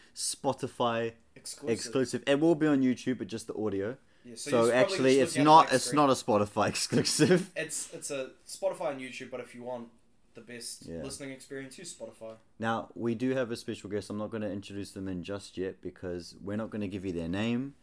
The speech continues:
Speaker 1: We're not even gonna give you their history. We're not gonna tell you anything about this person. Let me just know that this person is big.
Speaker 2: Mm.
Speaker 1: Uh, he's big up there, bro.
Speaker 2: Millions of followers.
Speaker 1: Mm, not milli-, well,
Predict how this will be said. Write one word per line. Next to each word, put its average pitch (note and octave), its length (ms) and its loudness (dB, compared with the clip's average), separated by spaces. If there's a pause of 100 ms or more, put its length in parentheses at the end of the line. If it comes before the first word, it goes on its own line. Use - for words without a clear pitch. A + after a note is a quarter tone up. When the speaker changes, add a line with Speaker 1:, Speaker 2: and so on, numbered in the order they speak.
(320)
Speaker 1:
We're C3 120 0
not E3 180 2
even C#3+ 160 2
gonna C#3 120 4
give A#2+ 160 -2
you A#2+ 100 2
their F#2+ 180 2
history. C#3 560 0
We're D3 100 -6
not E3+ 160 -2
gonna C#3+ 140 0
tell A2 180 -2
you G2+ 100 0
anything A#2+ 320 0
about G2+ 300 0
this F#2+ 160 -8
person. E2+ 600 -8 (580)
Let D#3 140 0
me F#3 80 0
just E3 240 -6
know D3 160 4
that G#2 160 -2
this D3+ 140 -4
person C#3+ 440 -4
is F2 120 -8
big. - 320 -4 (580)
Speaker 2:
Mm. C3 260 -12
Speaker 1:
Uh, G#2 220 0
he's A2+ 160 0
big A2+ 260 0
up A#2 200 -2
there, D#2+ 160 -4
bro. D#2+ 260 -6 (180)
Speaker 2:
Millions C3+ 380 -12
of - 80 -18
followers. A2 640 -14 (260)
Speaker 1:
Mm, D3 760 -4
not E3 260 -6
milli-, G2 420 -2
well, C3 240 -2